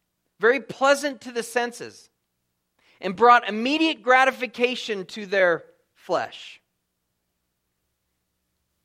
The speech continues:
Whereas worshiping God will never bring immediate gratification to your flesh,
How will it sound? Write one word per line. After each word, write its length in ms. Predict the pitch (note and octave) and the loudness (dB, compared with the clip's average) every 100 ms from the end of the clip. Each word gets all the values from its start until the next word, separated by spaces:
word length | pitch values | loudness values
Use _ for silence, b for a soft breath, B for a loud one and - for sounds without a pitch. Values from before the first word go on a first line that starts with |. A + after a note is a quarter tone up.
| _ _ _ _ _ _ _ _ _ _ _ - | _ _ _ _ _ _ _ _ _ _ _ -8
Whereas 260 | F3+ E3+ | -4 -4
worshiping 460 | F#3 G#3+ A3 A3+ G#3 | -2 -2 -4 -10 -6
God 280 | F3+ F3+ F3+ | -2 0 -2
will 80 | D3+ | -4
never 260 | D#3 F3 | -6 -6
bring 260 | D3+ D#3+ D3+ | -6 -8 -8
immediate 360 | C3 C#3+ D#3 | -10 -10 -10
gratification 800 | - C#3+ C3+ - B2+ C#3+ C#3 C#3 | -8 -6 -6 -10 -14 -12 -12 -14
to 140 | B2+ C3 | -18 -18
your 80 | G#2 | -18
flesh, 580 | - B2+ C3+ - - | -12 -10 -10 -12 -20